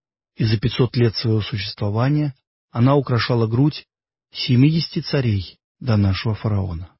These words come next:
Лицо его под высокой двойной короной покрывала пудра белого, как у покойника, цвета. Глаза его были очерчены угольно-чёрной краской,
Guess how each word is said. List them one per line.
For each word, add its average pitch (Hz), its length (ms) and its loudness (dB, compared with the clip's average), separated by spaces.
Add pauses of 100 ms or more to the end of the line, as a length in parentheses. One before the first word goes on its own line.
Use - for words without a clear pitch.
(960)
Лицо 131 400 4
его 156 160 6
под 120 140 -2
высокой 131 440 2
двойной 127 340 2
короной 151 520 2 (560)
покрывала 147 480 4
пудра 135 340 4
белого, 160 460 4
как 123 200 -2
у 117 40 -4
покойника, 139 540 2
цвета. 110 560 0 (680)
Глаза 127 340 4
его 123 160 6
были 123 160 4
очерчены 123 580 2
угольно-чёрной 120 800 2
краской, 151 520 -2